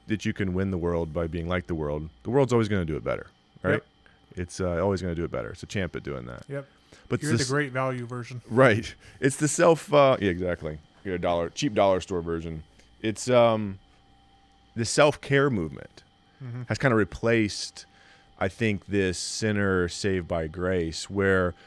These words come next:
Speaker 1: we spend more time talking about are our churches, quote unquote, safe places
Speaker 2: Mm-hmm.
Speaker 1: than places, um, that exalt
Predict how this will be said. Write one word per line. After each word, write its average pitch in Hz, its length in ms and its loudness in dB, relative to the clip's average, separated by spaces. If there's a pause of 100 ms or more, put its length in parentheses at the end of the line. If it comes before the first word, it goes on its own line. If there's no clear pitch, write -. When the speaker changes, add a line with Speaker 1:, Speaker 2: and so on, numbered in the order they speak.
(160)
Speaker 1:
we 107 100 2
spend 120 360 0
more 120 280 4
time 104 800 -2
talking 104 400 -2
about 95 300 2
are 95 160 2
our 95 160 2
churches, 101 680 -2
quote - 240 -2
unquote, 95 360 -2
safe - 420 0
places - 720 -8 (200)
Speaker 2:
Mm-hmm. 123 180 -10 (340)
Speaker 1:
than 95 180 0
places, 92 880 -2 (400)
um, 87 400 -2 (160)
that - 140 -4
exalt 85 880 -2